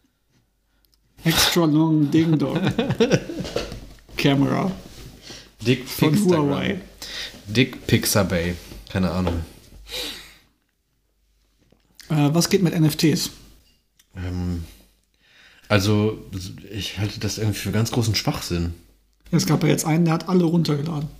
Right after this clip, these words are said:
Speaker 2: Alle runtergeladen?
Speaker 1: Alle. Er hat einfach
Speaker 2: Ja,
Speaker 1: zwanzig
Speaker 2: also,
Speaker 1: Terabyte.
Speaker 2: das Ding ist halt, wie das funktioniert. So, das ist halt ja natürlich irgendwie, ähm, geht es ja darum, dass du halt,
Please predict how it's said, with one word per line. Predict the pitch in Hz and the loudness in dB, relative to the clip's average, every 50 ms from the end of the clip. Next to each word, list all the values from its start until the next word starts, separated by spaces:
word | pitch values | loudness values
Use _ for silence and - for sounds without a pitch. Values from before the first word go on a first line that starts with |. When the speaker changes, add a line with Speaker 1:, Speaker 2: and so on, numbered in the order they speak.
| - - - _ _ _ _ _ _ _ _ _ | -20 -20 -20 _ _ _ _ _ _ _ _ _
Speaker 2:
Alle | _ 110 120 127 | _ 0 2 2
runtergeladen? | 120 113 147 147 143 123 95 87 85 85 85 87 92 120 | 4 2 2 2 2 2 0 2 0 0 0 0 -2 0
Speaker 1:
Alle. | 123 156 156 151 143 175 147 - - - - - - - - _ _ _ _ _ _ _ _ _ _ - | 2 2 2 2 2 0 -4 -6 -16 -20 -20 -20 -20 -20 -20 _ _ _ _ _ _ _ _ _ _ -6
Er | - 165 | -4 -2
hat | 185 185 | 0 0
einfach | 160 156 170 160 - | 0 0 0 0 2
Speaker 2:
Ja, | 113 113 120 123 120 | 2 4 4 4 2
Speaker 1:
zwanzig | 117 - 120 | 2 0 -2
Speaker 2:
also, | 117 - - | -4 -4 0
Speaker 1:
Terabyte. | - 180 170 165 156 151 151 151 151 143 - 110 117 113 | 2 2 4 4 2 2 2 2 2 0 -2 -4 0 0
Speaker 2:
das | 113 110 - | 0 0 2
Ding | 123 135 151 | 2 2 2
ist | 151 143 - | 2 0 0
halt, | 135 123 117 117 | 0 0 0 0
wie | 120 120 | 0 0
das | 131 120 - | 2 2 0
funktioniert. | - 131 120 - - 127 131 143 151 120 92 - | 0 0 -2 0 0 2 2 2 2 2 0 -2
So, | - 101 | -4 -2
das | 95 101 101 110 | -2 -2 0 0
ist | 120 117 | 0 2
halt | 135 127 113 - - - | 2 0 0 0 -4 -2
ja | 110 113 | 0 0
natürlich | 113 107 107 - 143 139 - - - | 0 0 0 0 0 0 0 0 0
irgendwie, | 131 131 131 117 113 120 123 123 120 - - - - - - - - - | 2 2 2 2 0 0 0 0 -2 -4 -12 -16 -18 -20 -20 -20 -12 -2
ähm, | - 117 113 113 110 110 110 98 - - - - - - - - - - - - - _ _ _ _ _ _ _ _ _ _ _ _ _ _ _ _ _ _ _ _ _ _ _ _ _ _ _ _ _ _ _ _ _ - _ - | 0 2 2 4 2 2 0 -2 -6 -10 -12 -12 -12 -12 -14 -16 -18 -20 -20 -20 -20 _ _ _ _ _ _ _ _ _ _ _ _ _ _ _ _ _ _ _ _ _ _ _ _ _ _ _ _ _ _ _ _ _ -20 _ -4
geht | - 120 120 | 2 2 4
es | 131 123 - | 4 4 2
ja | 117 | 2
darum, | 101 - 101 104 123 131 151 165 165 147 117 | 2 4 4 4 4 4 4 2 2 2 2
dass | - 117 - | 0 0 0
du | - 123 113 | 0 0 2
halt, | 117 113 110 - - - | 2 2 2 0 -4 -12